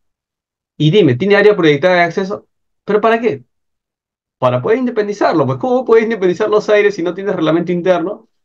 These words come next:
no tienes área proyectada de acceso? Ah, ya. Entonces, se dan cuenta que la labor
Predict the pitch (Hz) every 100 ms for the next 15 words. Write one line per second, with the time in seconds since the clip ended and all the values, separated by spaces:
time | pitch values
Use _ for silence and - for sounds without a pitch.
0 | _ - 156 170 160 165 165 127 117 147
1 | 143 135 185 175 147 - _ _ _ _
2 | _ _ _ _ _ _ - 123 131 131
3 | 117 107 104 175 170 147 175 208 196 196
4 | 190 190 208 214 - _ _ _ _ _
5 | - 127 120 117 110 120 123 127 139 170
6 | 185